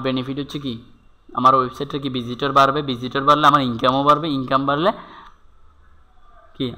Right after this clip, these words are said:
আমি প্রফিট পাবো, আমার পকেটে টাকা আসবে। তারপর হচ্ছে কি why should every business owner fit, ঠিক আছে,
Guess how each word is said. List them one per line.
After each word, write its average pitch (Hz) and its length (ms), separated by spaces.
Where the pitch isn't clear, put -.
আমি 127 200
প্রফিট 123 320
পাবো, 123 200
আমার 123 180
পকেটে 120 260
টাকা 117 220
আসবে। 120 200
তারপর 131 280
হচ্ছে 131 220
কি 120 80
why 135 160
should 139 200
every 127 260
business 139 300
owner 127 280
fit, 120 200
ঠিক 147 160
আছে, 156 140